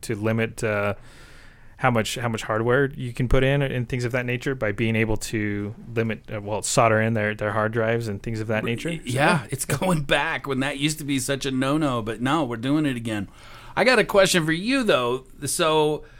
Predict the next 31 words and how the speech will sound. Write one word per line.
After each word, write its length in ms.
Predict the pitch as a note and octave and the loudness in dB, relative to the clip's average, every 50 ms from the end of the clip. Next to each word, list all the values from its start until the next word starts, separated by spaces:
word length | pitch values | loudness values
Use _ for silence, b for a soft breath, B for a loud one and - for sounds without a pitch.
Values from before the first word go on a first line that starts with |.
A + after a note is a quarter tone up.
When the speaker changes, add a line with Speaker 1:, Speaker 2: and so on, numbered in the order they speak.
| b b b b b b - - | b b b b b b -10 -6
Speaker 2:
i-, 220 | F#3 F3+ F3 E3 - | -4 -4 -4 -4 0
with 320 | F#3 F3 G3+ G#3 G3+ G3 | 4 8 8 8 8 6
all 220 | G3 G3 G#3+ A3 G#3+ | 4 4 4 4 4
this, 260 | G#3+ G3+ F3+ - - | 4 2 2 2 -2
the, 220 | - D#3+ D#3+ D#3 | -4 -2 -2 -2
the 180 | D3 - D3+ D3 | 0 0 0 0
thought 240 | C#3+ - F3+ A#3+ A3+ | 0 0 2 2 2
of 80 | F3 | 2
this, 240 | C#3+ C3+ C3+ C3 - | 2 2 0 0 0
as 140 | D3 D3+ D3 | 0 0 2
an 120 | D#3 D3 D3+ | 2 0 2
I 200 | - G3 A3 B3 | 0 0 0 0
T 220 | - - A3 G#3 | -2 -2 -2 0
person 340 | E3+ F3+ E3+ D#3 D3+ D#3+ D#3 | 0 2 2 2 2 2 0
looking 180 | D#3 D3 D3 | 0 -2 -2
for 120 | C3 C3+ C3 | -2 -2 -2
a 40 | B2+ | -2
job, 280 | A#2+ D3+ D3 D#3+ D3 | 0 2 2 2 4
should 180 | C3 - - D3+ | 4 4 4 4
I 120 | D3+ E3+ | 2 2
still 340 | F#3 - - - G3+ F#3+ F#3+ | 0 -2 -2 0 0 0 0
be 180 | F#3 G#3 G#3+ G#3 | -2 -2 -4 -2
well-rounded? 960 | F#3+ E3+ F3 E3 D#3+ D#3+ D#3 C#3+ C#3 B2 B2+ D3+ F#3+ G3+ C#4 D4+ D4 - - - | -2 0 0 2 2 0 0 0 0 0 0 -2 -4 -4 -6 -6 -8 -8 -10 -10
Should 260 | - - E3+ D#3+ D3+ | -6 -4 -2 -2 0
I, 220 | D#3 E3+ E3+ E3+ | 0 -2 -2 -4
should 220 | - - - D#3+ D3+ | -4 -4 -2 0 0
I 120 | D#3+ F#3 | 0 0
be, 480 | G#3+ F#3 G3 F#3+ F#3+ F#3+ F#3+ G3 F#3+ F#3 B B B B B B | 0 -2 -4 -4 -4 -4 -4 -4 -6 -10 B B B B B B
still 640 | B - - - - E3 E3+ F#3 F#3+ F#3+ F#3+ F#3 F#3 - | B -12 -8 -2 0 2 4 4 4 4 2 0 0 0
understand 920 | D3+ E3 E3 E3+ D#3 D3 - - - D#3 D#3 E3+ F3+ F#3+ G#3 G#3+ G3+ - - - - - - - | 0 0 2 0 0 -2 -2 -2 -2 -2 -2 -2 -2 -2 -2 -4 -6 -8 -12 -18 -20 -20 -20 -12
Prem 480 | - - F#3+ F3+ F#3 F#3+ F#3+ F#3+ F#3 F3+ | -6 -4 -2 -2 -2 -2 -2 -4 -4 -6